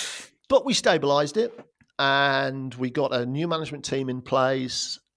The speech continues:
and yeah, hundred and eighty-eight bedroom, five-star hotel, three hundred and sixty staff we opened with. Occupancy was very low, but, but over the period of that summer, it, it picked up. And, and I'd been there nine months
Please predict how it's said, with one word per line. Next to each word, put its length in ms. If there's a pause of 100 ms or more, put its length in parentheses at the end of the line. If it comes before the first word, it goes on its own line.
and 880 (280)
yeah, 180
hundred 280
and 40
eighty-eight 360
bedroom, 340
five-star 480
hotel, 600 (320)
three 200
hundred 200
and 100
sixty 360
staff 420
we 120
opened 320
with. 400 (800)
Occupancy 580
was 200
very 340
low, 220
but, 320
but 220
over 260
the 100
period 380
of 80
that 220
summer, 480 (880)
it, 220
it 180
picked 240
up. 280 (260)
And, 240
and 260
I'd 160
been 160
there 100
nine 300
months 460